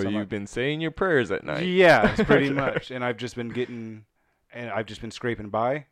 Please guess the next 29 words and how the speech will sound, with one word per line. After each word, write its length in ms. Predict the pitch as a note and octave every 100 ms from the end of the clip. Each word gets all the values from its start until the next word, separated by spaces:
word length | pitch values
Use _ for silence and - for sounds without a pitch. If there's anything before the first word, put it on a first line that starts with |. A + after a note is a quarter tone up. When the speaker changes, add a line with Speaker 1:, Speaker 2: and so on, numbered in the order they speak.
| _
Speaker 1:
He's 200 | A2 F#2+
gotta, 300 | G2+ F2+ F2+ -
he's 180 | F#2+ F2+
gotta 220 | F#2+ F2+
go. 160 | E2+ E2
I 100 | F2
need 160 | F2+
to 60 | F2+
get 260 | F#2 F2
some 160 | - F2+
quality 360 | - F2+ E2+ E2+
players. 300 | F#2+ E2+ E2
Somebody's 420 | A2 G2 E2+ E2
gonna 180 | E2+ D#2+
get 180 | D#2+ -
Speaker 2:
The 60 |
Speaker 1:
rid-, 80 | C3+
Speaker 2:
thing 180 | - F3+
i- 20 |
Speaker 1:
somebody's 380 | - F3+ F2+ E2+
gonna 140 | E2 D#2+
give 160 | E2
something 320 | - E2+ E2+ E2
up 140 | D#2
for 160 | F2+ F2
him. 60 | A2
Speaker 2:
The 100 | C3+
thing 300 | - D#3+ E3
is, 280 | D#3+ E3+